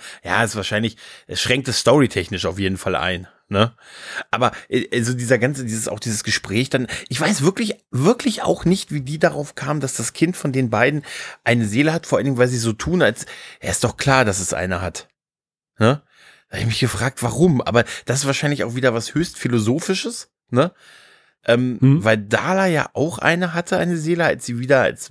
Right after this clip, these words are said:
Speaker 1: sie war ja wieder ein Mensch, dann ist sie aber, als, sie ist ja gestorben. Es ist, es ist wahrscheinlich, ähm, also ich, ich kann's auch nicht nachvollziehen, aber vielleicht ist es so das Typische, dass Eltern sagen, „Und der wird auch Präsident.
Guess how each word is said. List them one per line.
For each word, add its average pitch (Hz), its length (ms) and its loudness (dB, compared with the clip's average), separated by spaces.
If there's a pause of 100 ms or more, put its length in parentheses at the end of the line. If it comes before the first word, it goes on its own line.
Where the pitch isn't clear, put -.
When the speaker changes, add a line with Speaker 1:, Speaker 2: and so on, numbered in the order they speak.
Speaker 1:
sie 98 160 -8
war 107 140 4
ja 113 160 6
wieder 104 160 2
ein 95 100 -2
Mensch, 143 300 -2
dann 98 160 0
ist 92 120 -10
sie 95 120 0
aber, 82 280 -2
als, - 260 -14
sie 78 120 -10
ist 73 140 -6
ja 78 80 0
gestorben. 131 560 2 (460)
Es 107 240 2
ist, 107 140 -2
es 104 280 0
ist 95 100 0
wahrscheinlich, 95 520 -2
ähm, 90 300 -4 (140)
also 107 200 2
ich, - 260 -6
ich 98 140 -8
kann's 117 280 0
auch 113 220 2
nicht 113 320 2 (520)
nachvollziehen, 110 500 0
aber 107 100 -2
vielleicht - 300 0
ist 151 80 -2
es 143 100 -2
so 143 80 0
das 123 160 -2
Typische, 147 380 -2
dass 104 160 -6
Eltern 143 360 0
sagen, 127 300 0
„Und 117 160 -4
der 113 140 4
wird 143 120 4
auch 135 140 2
Präsident. 117 640 0